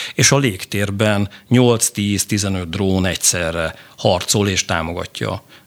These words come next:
ö, a, a csapatokat. Ez egy teljesen újfajta helyzet, ö, ezt tanulja a világ. Egyébként ne gondoljuk azt, hogy például a nato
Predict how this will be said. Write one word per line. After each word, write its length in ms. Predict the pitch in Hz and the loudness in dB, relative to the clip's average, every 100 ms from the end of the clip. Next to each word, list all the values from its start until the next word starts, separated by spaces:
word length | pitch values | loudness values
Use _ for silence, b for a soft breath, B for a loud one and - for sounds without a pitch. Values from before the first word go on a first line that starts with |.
| - | -6
ö, 240 | 90 87 | -4 -4
a, 300 | 92 92 92 156 | -2 -2 -2 -6
a 120 | 104 | -6
csapatokat. 580 | - - - 98 127 - B B B | -6 -4 -6 -4 -6 -8 B B B
Ez 140 | - 117 | 0 2
egy 100 | 117 | 2
teljesen 380 | 117 98 101 | 0 0 -2
újfajta 420 | 92 90 95 85 82 | -4 -6 -8 -8 -8
helyzet, 540 | 85 98 147 - - | -6 -2 -2 -4 -4
ö, 240 | - 107 104 - | 0 2 0 0
ezt 200 | 110 - | -2 0
tanulja 580 | 120 104 95 82 80 - _ - | 0 -2 -6 -8 -10 -14 _ -16
a 80 | |
világ. 520 | - - 90 123 - - - | -12 -4 -2 -2 -4 -14 -10
Egyébként 600 | 87 90 - 98 87 - | -6 -4 -4 -4 -4 0
ne 100 | 98 | 0
gondoljuk 560 | 92 90 92 87 87 | 0 -2 -2 -4 -4
azt, 260 | 107 98 - | -4 -4 -4
hogy 340 | 107 92 92 - | -4 -6 -8 -8
például 600 | - 90 87 87 85 87 | -4 -2 0 0 0 -2
a 100 | 85 | -2
nato 500 | 87 85 82 - 92 | -2 -2 -4 -8 -8